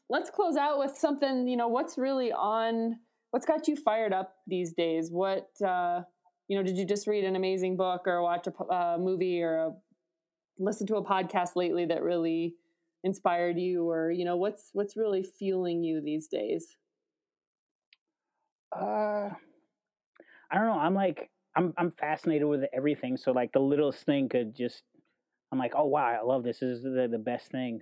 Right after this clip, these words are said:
Speaker 2: Um, like, a friend of mine told me about this, this one show on Netflix. It was, um, Midnight Gospel.
Speaker 1: Okay.
Speaker 2: And it was,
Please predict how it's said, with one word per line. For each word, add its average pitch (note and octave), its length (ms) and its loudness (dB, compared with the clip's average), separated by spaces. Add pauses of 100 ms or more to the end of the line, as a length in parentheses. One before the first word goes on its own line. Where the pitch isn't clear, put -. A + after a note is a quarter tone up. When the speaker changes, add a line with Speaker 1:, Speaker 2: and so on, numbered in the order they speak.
(100)
Speaker 2:
Um, A#2+ 420 -2 (240)
like, C#3 100 2
a - 40 0
friend D#3 260 2
of D#3 60 2
mine D3+ 340 2
told C#3+ 160 2
me C#3 80 0
about B2+ 320 2
this, - 340 -4 (140)
this C3+ 240 -8
one C3+ 540 0 (840)
show C3+ 380 0
on B2 200 0
Netflix. B2 560 -4
It B2+ 60 0
was, B2 280 0
um, A2 640 -2 (800)
Midnight C#3 440 0
Gospel. A#2 580 -8 (760)
Speaker 1:
Okay. C3+ 140 0
Speaker 2:
And B2+ 180 -2
it C3 120 -2
was, C3+ 240 0